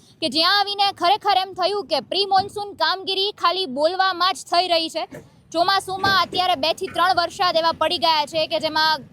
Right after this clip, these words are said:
ઘણી જગ્યાએ એવા રસ્તાઓ છે આપણી સામે આવ્યા છે. ત્યારે અત્યારે અમે એક એવા વિસ્તારમાં ઊભા છીએ કે જ્યાં ખાલી જ રસ્તો નહીં પણ લોકોના જીવનું પણ જોખમ એટલું છે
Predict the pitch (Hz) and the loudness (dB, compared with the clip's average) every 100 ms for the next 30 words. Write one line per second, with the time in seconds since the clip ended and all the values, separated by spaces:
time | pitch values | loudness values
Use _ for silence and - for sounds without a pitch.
0 | - 285 320 440 370 392 381 381 359 359 | -8 -2 0 0 0 -2 2 2 2 2
1 | 302 - - 349 330 320 320 311 302 294 | -2 -2 2 4 4 2 0 -2 -4 -2
2 | 302 320 269 247 226 339 - - - - | 0 2 0 0 -4 -8 -12 -20 -20 -10
3 | - 339 339 415 415 415 415 370 427 415 | 0 4 4 2 0 0 0 2 4 2
4 | 415 - 403 392 359 349 339 330 415 359 | 0 -2 0 2 2 2 0 -2 -6 -4
5 | 349 381 - 320 381 440 320 262 302 - | -4 -4 0 0 2 0 0 0 0 -2
6 | 427 440 427 202 - - - _ - 349 | 0 2 0 -2 -8 -20 -20 _ -2 2
7 | 330 285 320 403 403 403 254 285 330 403 | 4 4 2 0 2 0 0 -2 -2 -4
8 | 415 415 330 277 311 381 359 359 349 381 | 0 0 2 0 0 0 2 0 -2 -6
9 | 370 | -6